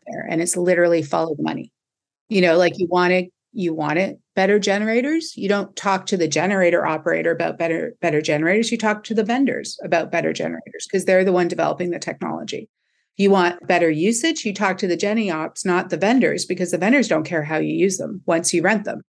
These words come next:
So it's very strategically setting up your conversations or your requests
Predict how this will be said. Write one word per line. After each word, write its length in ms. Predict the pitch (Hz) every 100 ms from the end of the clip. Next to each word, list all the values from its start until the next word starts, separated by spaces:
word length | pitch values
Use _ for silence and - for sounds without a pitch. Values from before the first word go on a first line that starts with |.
| _ _ _
So 540 | - - 110 202 - -
it's 240 | 214 214 185
very 360 | 208 226 254
strategically 1300 | 240 - - 208 - 220 208 214 214 196 190 180 147
setting 420 | - 185 185 185 -
up 260 | 180 180
your 500 | 190 180 180 170 170 _ _ _ _ -
conversations 920 | - 196 180 175 - 185 185 175 175
or 100 | -
your 160 | 170 170
requests 720 | 160 - 214 180 185 - -